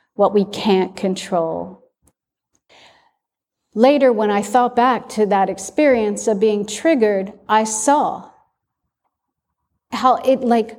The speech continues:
totally wasn't about what happened. His grandson could have come. It would have worked fine. It always does.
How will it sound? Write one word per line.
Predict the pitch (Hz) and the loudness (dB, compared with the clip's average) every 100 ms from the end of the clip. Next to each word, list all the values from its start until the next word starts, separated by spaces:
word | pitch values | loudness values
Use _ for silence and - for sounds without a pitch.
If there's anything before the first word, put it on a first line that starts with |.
| _ _ | _ _
totally | - - - - 415 415 285 254 | -14 -14 -14 -2 2 2 4 2
wasn't | 208 208 214 185 - - _ _ _ _ _ _ _ _ _ _ _ | 2 0 0 -6 -6 -16 _ _ _ _ _ _ _ _ _ _ _
about | 247 196 202 170 | 0 4 4 4
what | 185 | 0
happened. | 185 185 233 160 196 226 - _ _ _ _ _ _ _ _ | -2 -4 -4 -8 -10 -12 -16 _ _ _ _ _ _ _ _
His | - 302 359 - | -2 0 2 0
grandson | - 226 214 220 226 220 214 | 0 2 2 0 0 -2 -2
could | 214 226 | -2 -2
have | 220 | -4
come. | - 170 160 143 175 _ _ _ _ _ _ | -10 -10 -8 -12 -16 _ _ _ _ _ _
It | 330 403 | 0 2
would | 403 | 2
have | 403 311 | 2 2
worked | 370 392 | 0 -2
fine. | - - 285 403 415 311 175 143 | -10 -4 0 2 2 0 -2 -6
It | 220 330 | -2 2
always | 320 330 349 311 - | 4 2 0 -6 -2
does. | 320 349 311 160 156 - | 0 2 2 0 -6 -14